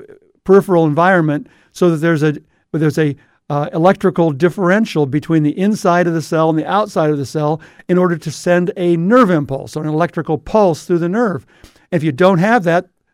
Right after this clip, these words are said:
your electricity breaks down. Your nerves don't work. You can't have a thought. Okay? In fact, you go unconscious and die if you, if you don't have enough energy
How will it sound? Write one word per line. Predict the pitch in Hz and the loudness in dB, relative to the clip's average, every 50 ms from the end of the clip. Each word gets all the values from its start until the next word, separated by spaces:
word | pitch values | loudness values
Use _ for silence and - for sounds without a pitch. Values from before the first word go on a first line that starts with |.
| _ _ | _ _
your | - 160 160 160 | -6 -2 0 0
electricity | 160 160 151 160 - 165 151 - 165 160 165 | 2 0 0 0 -2 -2 -2 -2 -2 -4 -4
breaks | 135 127 147 156 156 151 151 - | -2 -2 0 0 0 0 -4 -6
down. | - 180 185 196 190 160 151 131 - - _ _ - | -4 -2 0 0 0 0 -2 -4 -8 -12 _ _ -6
Your | 165 160 | -4 -2
nerves | 147 139 143 165 185 202 202 196 185 160 143 | -2 -2 0 2 4 6 6 6 4 2 -2
don't | - 135 151 147 151 147 147 | -4 -4 -4 -4 -4 -4 -6
work. | 143 143 139 131 127 - _ _ _ _ _ - | -8 -6 -6 -8 -10 -12 _ _ _ _ _ -8
You | 170 170 | -8 -6
can't | 160 - 180 170 160 117 | -4 -2 -2 -2 -2 -2
have | 113 143 170 185 180 170 | -2 -2 0 0 0 0
a | 160 | -2
thought. | - - 151 139 135 127 - - - - - _ _ _ _ _ _ _ _ _ - | -2 -2 -2 -2 -2 -2 -4 -8 -14 -20 -20 _ _ _ _ _ _ _ _ _ -12
Okay? | 156 120 - 151 151 160 | -10 -8 -6 -4 -2 -2
In | 147 | -2
fact, | - 160 135 | -4 -6 -6
you | 151 147 | -6 -4
go | 127 151 151 151 | -2 0 0 0
unconscious | 151 143 - 151 151 156 151 147 151 113 | 0 -2 -4 -4 -4 -4 -4 -6 -6 -6
and | 139 143 143 | -6 -6 -4
die | 127 156 185 214 214 170 139 123 117 - _ _ _ _ _ _ - | -2 -2 0 0 0 -2 -4 -6 -10 -14 _ _ _ _ _ _ -6
if | 156 143 - | -6 -6 -6
you, | 139 139 165 | -6 -6 -4
if | 151 131 | -4 -4
you | 147 | -2
don't | 139 160 156 143 | -2 0 0 0
have | 147 156 147 135 | 0 0 -2 -2
enough | 139 143 143 135 _ - | -4 -4 -6 -6 _ -4
energy | 170 185 202 202 185 143 151 151 147 143 | -2 0 0 0 -2 -2 -2 -2 -2 -4